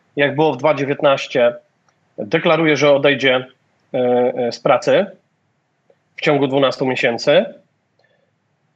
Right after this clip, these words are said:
Sześćdziesiąt dwa procent promotorów lidera poleci swojego pracodawcę, podczas gdy siedemdziesiąt siedem procent jego krytyków nie zrobi tego.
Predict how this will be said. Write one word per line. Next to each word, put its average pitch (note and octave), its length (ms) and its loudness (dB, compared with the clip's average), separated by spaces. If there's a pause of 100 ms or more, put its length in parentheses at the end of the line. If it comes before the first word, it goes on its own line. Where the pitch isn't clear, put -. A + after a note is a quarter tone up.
(160)
Sześćdziesiąt G3 640 0
dwa D3 180 -2
procent F3+ 500 -2
promotorów D#3+ 560 0
lidera D3 400 2
poleci E3 580 0
swojego D#3 480 -2
pracodawcę, C3 680 -2
podczas D#3+ 420 -4
gdy D3+ 200 -4
siedemdziesiąt D#3+ 720 0
siedem D#3+ 280 0
procent E3+ 400 -2
jego E3 300 0
krytyków E3+ 460 -4
nie D#3+ 100 0
zrobi C#3+ 260 0
tego. - 200 -4